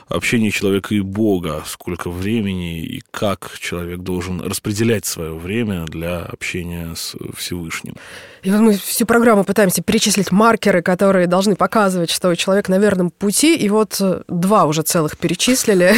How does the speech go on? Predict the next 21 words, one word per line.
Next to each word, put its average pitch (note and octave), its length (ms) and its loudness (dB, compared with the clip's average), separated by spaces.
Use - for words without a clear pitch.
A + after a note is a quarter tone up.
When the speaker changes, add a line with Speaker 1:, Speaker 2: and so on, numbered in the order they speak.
Speaker 2:
<laughs> B3+ 160 4
Может A3+ 320 4
быть, A#3 160 0
продолжим G3+ 680 2
тогда. D#3 340 -4
Speaker 1:
А, A2 320 0
я, C3 420 0
можно, E3 400 2
задам A#2+ 360 2
вопрос? E3 500 0
Он, A2+ 260 0
э, D#2+ 180 -6
немного, A2+ 720 2
быть A2 220 -4
может, B2+ 240 0
выбивается A#2+ 680 2
из F#2+ 220 -2
общей G2+ 260 -4
нашей F#2+ 320 -4
канвы D#3+ 460 2
разговора. G#2+ 840 2